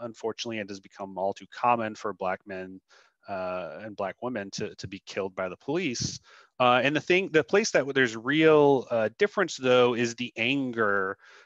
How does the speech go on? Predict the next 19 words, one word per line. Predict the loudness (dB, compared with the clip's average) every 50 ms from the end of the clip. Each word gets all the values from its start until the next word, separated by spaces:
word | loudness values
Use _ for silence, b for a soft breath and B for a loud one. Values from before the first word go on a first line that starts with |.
| B B -4
Um, | -2 0 0 0 0 -2 -6 -12 -16 -18 _ -10
you | -8 -6
know, | -4 -4 -4 -4 -4
we | -4 -2
see | -2 0 0 -2 0
all | 4 4 6 6 6
Americans | 6 4 4 4 2 2 0 -2 -4 -6 -6 -6
much | -4 -2 -2 -2 -4 -8 -8 _ -6
less | -4 -4 -4
likely | -6 -6 -6 -8 -10 -10 -10
to | -10 -8
say | -8 -10 -10
that | -12 -12 -14
they're | -14 -14 -12
angry | -14 -14 -12 -10 -8 -8 -8
versus | -8 -10 -12 -14 -16 -18
the | -20 -14
Black | -10 -8 -8 -8 -8 -12
community. | -16 -18 -18 -16 -14 -12 -10 -10 -10 -10